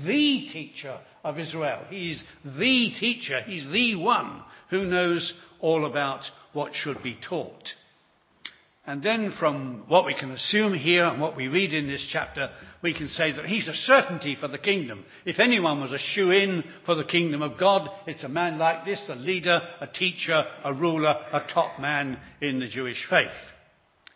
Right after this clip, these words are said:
Eminently suited. But, and this is the power of this passage tonight, but Jesus shocked Nicodemus and challenged him with this remarkable statement. He had to say,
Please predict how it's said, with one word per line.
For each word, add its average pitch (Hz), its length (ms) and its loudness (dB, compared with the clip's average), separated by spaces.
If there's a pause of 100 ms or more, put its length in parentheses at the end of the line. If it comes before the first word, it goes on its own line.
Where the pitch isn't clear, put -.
(100)
Eminently 156 540 2
suited. 120 380 -8 (1300)
But, - 340 4 (720)
and 143 140 -6
this 208 200 4
is - 220 -2
the 117 200 -6 (300)
power 196 560 2
of 147 120 -6
this 147 240 -8
passage 151 500 -4
tonight, 139 300 -4 (140)
but - 340 2 (420)
Jesus 233 340 2
shocked - 720 4
Nicodemus 143 640 -6 (800)
and 151 180 -2
challenged 220 800 0
him 131 180 0 (540)
with 175 160 2
this 175 260 2 (220)
remarkable 160 720 4
statement. 156 480 0
He 156 60 -2
had 208 220 0
to 147 80 -10
say, 196 320 0